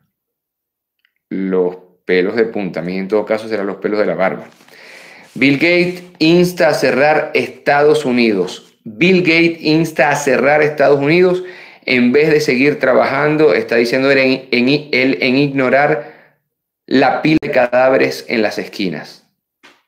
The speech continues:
Yo lo repito, Bill Gates insta a cerrar Estados Unidos en vez de seguir trabajando por ignorar la pila de cadáveres en la esquina. Estoy citando textualmente. Es por eso, y aprovecho la ocasión,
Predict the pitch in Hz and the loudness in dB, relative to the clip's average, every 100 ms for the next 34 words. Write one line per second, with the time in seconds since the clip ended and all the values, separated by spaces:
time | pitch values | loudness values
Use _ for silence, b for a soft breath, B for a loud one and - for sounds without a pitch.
0 | _ _ _ _ 104 110 123 - 143 135 | _ _ _ _ -2 -2 -2 -2 -2 0
1 | 123 117 120 135 147 - 143 147 - 139 | 2 2 2 2 0 -2 -2 -4 -2 -2
2 | 131 127 110 107 143 127 - - B B | 0 0 0 2 2 0 -2 -10 B B
3 | B 104 - 123 139 143 143 127 120 131 | B -8 -2 0 2 2 2 0 0 -2
4 | 127 120 123 120 120 113 117 139 143 147 | -2 -2 -2 -2 0 0 0 -2 0 -2
5 | - b b b b b b _ _ 117 | -4 b b b b b b _ _ 2
6 | 117 113 110 110 123 131 - - 110 - | 2 2 0 2 2 2 -2 -2 -2 -2
7 | 123 123 120 113 104 104 107 110 110 - | -2 2 2 2 2 4 4 2 -2 -6
8 | 107 101 98 - 127 120 117 113 113 113 | -6 -4 -6 -6 -4 -4 -2 -2 -2 -4
9 | 117 117 113 98 - 107 98 90 87 95 | 0 0 -2 -8 -4 -4 -2 -6 -4 -4
10 | 101 135 147 135 117 147 - - 101 95 | -2 0 2 2 0 -2 -4 -4 -4 -4
11 | 98 101 120 131 143 147 143 147 | -6 -4 -2 0 -2 -2 -2 -2